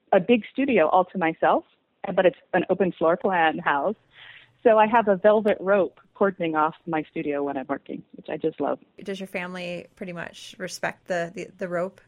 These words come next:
Speaker 2: <laughs>
Speaker 1: Yeah, yeah, they do.
Speaker 2: That's
Speaker 1: Yeah, they,
Speaker 2: good.
Speaker 1: 'cause my husband, you know, shares my values that work is important, and my son is learning. <laughs> He's twelve.
Speaker 2: <laughs>
Speaker 1: Sometimes he sneaks under the rope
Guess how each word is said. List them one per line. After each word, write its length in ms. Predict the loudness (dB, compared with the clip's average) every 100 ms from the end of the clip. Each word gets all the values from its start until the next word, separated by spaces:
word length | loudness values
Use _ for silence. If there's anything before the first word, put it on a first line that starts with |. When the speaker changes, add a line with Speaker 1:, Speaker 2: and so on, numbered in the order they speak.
| _
Speaker 2:
<laughs> 100 | -2 0 0 -2 -4 -8 _ _ _ _ -20 -20 _ _ _ _ 4
Speaker 1:
Yeah, 280 | 6 6 2 2
yeah, 180 | 4 6
they 120 | 6
do. 260 | 4 2 -2 _ _ _
Speaker 2:
That's 140 | 2
Speaker 1:
Yeah, 100 | 4 4
they, 80 | 0
Speaker 2:
good. 100 | 2
Speaker 1:
'cause 120 | 2 4
my 180 | 4
husband, 540 | 4 2 0 0 0 0
you 80 | 2
know, 120 | 2
shares 280 | 4 4 4
my 100 | 2
values 400 | 4 4 2 -2 -4
that 140 | -4 -2
work 180 | -6 -4
is 160 | -6 -4
important, 600 | -6 0 2 2 -4 -8 0
and 320 | 2 4 2
my 160 | 2 2 4
son 120 | 4
is 80 | 4
learning. 380 | 2 0 0 -2 -2
<laughs> 140 | -4 2
He's 140 | 0 0
twelve. 360 | 2 6 6 4 0 -14 -18 _ -6
Speaker 2:
<laughs> 40 | -2 -2 -2 -4 -6 -8 -18 _ -20 -20 -20 -20 _ 2
Speaker 1:
Sometimes 320 | 6 6 4
he 140 | 0 4
sneaks 240 | 4 4
under 180 | 2 2
the 100 | 2
rope 200 | 4 2